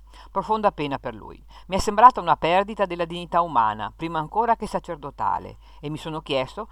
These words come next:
se non vi fosse dietro qualcuno che lo ha ispirato a comportarsi così.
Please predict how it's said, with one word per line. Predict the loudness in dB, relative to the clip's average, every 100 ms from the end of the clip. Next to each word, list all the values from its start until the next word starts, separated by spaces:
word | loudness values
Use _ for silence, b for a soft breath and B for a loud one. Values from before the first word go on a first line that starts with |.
| b
se | -10
non | -6
vi | -6 -4
fosse | -2 -2 -6
dietro | -4 -4 -4 -8
qualcuno | -10 -10 -12 -12 -12 -8
che | 0
lo | 6
ha | 6
ispirato | 6 -6 4 10 10 8 -10 -6
a | -6
comportarsi | -6 -6 -4 -2 -4 -6
così. | -16 -16 -16